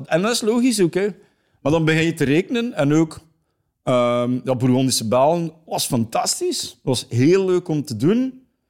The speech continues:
Maar financieel... Ja, dus je s-, je speelt een set van twintig minuten, eh, en je bent wel een ganse dag kwijt. En dan begin je te rekenen natuurlijk.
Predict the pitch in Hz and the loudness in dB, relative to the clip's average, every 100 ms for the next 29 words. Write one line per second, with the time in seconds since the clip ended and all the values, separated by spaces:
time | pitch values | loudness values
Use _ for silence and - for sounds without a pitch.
0 | _ _ _ _ - 123 180 147 123 - | _ _ _ _ -6 0 2 2 0 -2
1 | 143 202 254 254 - _ _ _ _ _ | 0 0 -2 -8 -14 _ _ _ _ _
2 | _ _ - 165 156 127 - - 139 139 | _ _ -2 0 0 -2 -10 -8 -2 0
3 | - - - 127 - - 107 - - 120 | -2 -6 -10 -10 -10 -6 -6 -4 -2 -2
4 | 135 - 113 - 147 143 147 139 139 139 | -2 -4 -4 -4 -6 -6 -8 -6 -4 -4
5 | 156 143 147 147 - _ _ - 110 104 | -4 -6 -6 -6 -12 _ _ -6 -4 -2
6 | 95 92 92 87 87 _ _ _ - 127 | -4 -8 -10 -10 -14 _ _ _ -2 0
7 | 113 117 120 120 104 117 - 98 90 - | 2 0 0 -2 -4 -6 -4 -4 -6 -4
8 | 117 107 - - _ _ _ _ _ _ | -4 -4 -8 -20 _ _ _ _ _ _
9 | _ - 117 113 113 110 113 113 107 107 | _ 0 2 2 0 -2 0 0 0 -2
10 | 104 120 156 151 147 156 160 156 | -2 -2 -2 -4 -4 -6 -6 -8